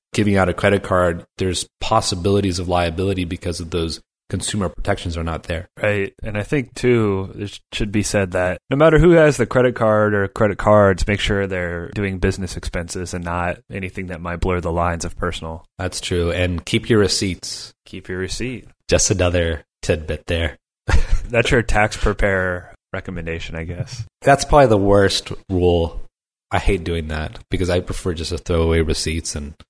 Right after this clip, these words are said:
Speaker 1: 'cause it's on the credit card statement, but anyway.
Speaker 2: I used to take receipts for everything, and then after a while, more recently, I just started thinking, you know, why,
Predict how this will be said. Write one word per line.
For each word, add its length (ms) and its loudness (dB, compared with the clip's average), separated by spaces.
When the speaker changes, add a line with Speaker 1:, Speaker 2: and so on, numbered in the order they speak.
Speaker 1:
'cause 120 4
it's 60 2
on 100 2
the 60 2
credit 280 2
card 260 2
statement, 500 -2
but 200 -4
anyway. 400 -10
Speaker 2:
I 80 4
used 220 6
to 60 4
take 380 4
receipts 400 4
for 120 6
everything, 520 4
and 80 0
then 80 2
after 300 4
a 100 6
while, 320 6
more 280 4
recently, 540 4
I 60 6
just 400 0
started 320 2
thinking, 340 -2
you 60 -4
know, 160 0
why, 720 4